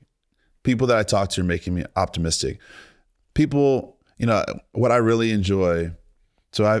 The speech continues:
I f-, have a fortunate opportunity to go a lot of different places and talk to people. One of the things I love to do is sit in the middle row on the airplane,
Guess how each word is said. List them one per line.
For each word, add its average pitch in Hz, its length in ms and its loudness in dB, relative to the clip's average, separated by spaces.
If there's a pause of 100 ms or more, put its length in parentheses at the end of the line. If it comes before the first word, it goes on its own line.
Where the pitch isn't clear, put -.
(100)
I 104 60 2
f-, - 160 -6 (120)
have 104 140 2
a 92 60 -4
fortunate 110 400 0
opportunity 90 760 -2 (600)
to 87 320 -2 (160)
go 104 180 2
a - 20 0
lot 101 180 2
of 90 40 -4
different 87 240 -6
places 85 320 -2
and 80 80 -10
talk 78 220 -2
to - 80 -16
people. - 260 -6
One 101 80 0
of 104 80 -2
the 87 180 -4 (160)
things 98 300 -2
I 90 60 2
love 101 240 0
to 98 100 -2
do 92 220 -2
is 85 80 -2
sit - 200 0
in - 60 -8
the 87 80 -2
middle 101 260 0
row 87 460 -2 (880)
on 95 140 -2
the 73 60 -2
airplane, 90 500 -4